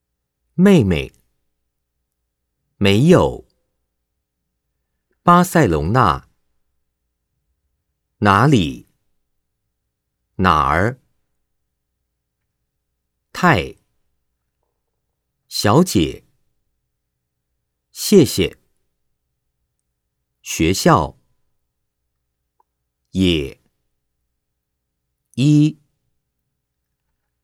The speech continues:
有。没有？在。这。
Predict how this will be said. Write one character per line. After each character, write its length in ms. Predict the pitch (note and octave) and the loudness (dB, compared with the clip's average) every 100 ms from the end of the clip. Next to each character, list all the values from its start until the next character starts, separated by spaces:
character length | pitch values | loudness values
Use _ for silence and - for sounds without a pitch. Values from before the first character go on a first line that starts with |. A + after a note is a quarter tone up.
| _ - | _ -4
有。 520 | G2 F2+ D2 C2 - _ _ _ _ _ _ _ _ _ _ | 0 0 0 -6 -16 _ _ _ _ _ _ _ _ _ _
没 240 | - F2+ G#2 | -4 0 4
有？ 400 | E3+ A2+ C2+ - _ _ _ _ _ _ _ _ _ _ _ _ _ _ _ _ _ _ _ | 4 2 -2 -8 _ _ _ _ _ _ _ _ _ _ _ _ _ _ _ _ _ _ _
在。 500 | - F#3 D#3 E2 - _ _ _ _ _ _ _ _ _ _ _ _ _ _ _ _ - | -6 0 0 0 -8 _ _ _ _ _ _ _ _ _ _ _ _ _ _ _ _ -4
这。 480 | - F3 F#2 - | 2 4 2 -4